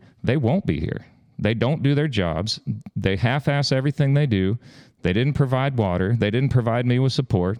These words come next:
They didn't provide trash cans. They didn't provide any extra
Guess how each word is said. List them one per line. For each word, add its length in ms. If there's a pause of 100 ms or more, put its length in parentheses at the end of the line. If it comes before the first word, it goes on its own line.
They 140
didn't 200
provide 400
trash 340
cans. 440 (540)
They 140
didn't 200
provide 420 (300)
any 540 (920)
extra 640